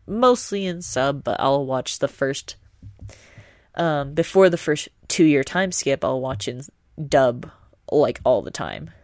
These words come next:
But, yeah, it just kinda depends for me. I like doing dub because, uh, my attention span is a little tough at times, and it helps me out, but to each his own.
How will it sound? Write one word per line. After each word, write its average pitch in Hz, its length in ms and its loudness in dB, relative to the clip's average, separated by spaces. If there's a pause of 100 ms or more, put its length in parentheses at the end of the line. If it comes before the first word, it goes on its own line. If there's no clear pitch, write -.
(340)
But, 131 420 -2 (1000)
yeah, 123 200 0
it - 100 -4
just - 220 -4
kinda 359 200 -6
depends 156 640 -6
for 156 160 -2
me. 147 320 -6
I 160 380 0 (480)
like 185 420 2
doing 180 320 -2
dub 156 380 2
because, 135 560 0
uh, 131 360 -4
my 139 160 -6
attention 139 540 -8
span 139 400 -6
is 123 160 -10
a 131 60 -6
little 127 300 -6 (480)
tough - 260 -4
at 196 140 0
times, 185 680 -8 (760)
and 165 160 -2
it - 80 -4
helps 151 300 -6
me 127 100 -8
out, 127 380 -8 (100)
but 147 460 2 (800)
to 226 160 -2
each 226 220 -2
his 156 200 -2
own. 143 320 -4